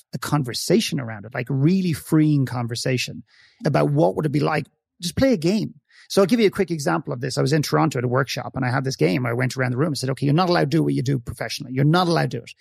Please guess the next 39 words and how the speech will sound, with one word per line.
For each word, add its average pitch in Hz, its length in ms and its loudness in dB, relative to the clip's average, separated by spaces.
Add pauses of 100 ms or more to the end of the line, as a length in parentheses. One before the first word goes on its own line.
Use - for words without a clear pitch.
(300)
You 156 80 2
gotta 147 140 4
pick 139 160 0
something 123 340 -6
else." 113 300 -12
So - 100 0
I - 20 -4
came 160 200 2
to - 60 -4
this 139 140 0
girl 117 340 -2 (840)
who, 139 100 4
by 143 160 2
the 127 80 2
way, 139 300 0
ironically 123 420 -2
had 120 300 -2
her 123 160 -6
arms 127 320 0
crossed 117 360 -2
when 135 100 0
I 120 40 -2
came 120 220 -10
to - 100 -10
her. 151 140 -4 (420)
I 170 60 0
said, 170 160 0
"What 190 140 6
would 165 100 -4
you 190 40 -2
do?" 262 160 0
She - 120 -8
goes, 139 280 0
"I'd 135 140 0
do 151 140 2
exactly 131 360 -2
what 120 60 -4
I'm 120 60 -2
doing." 110 240 -10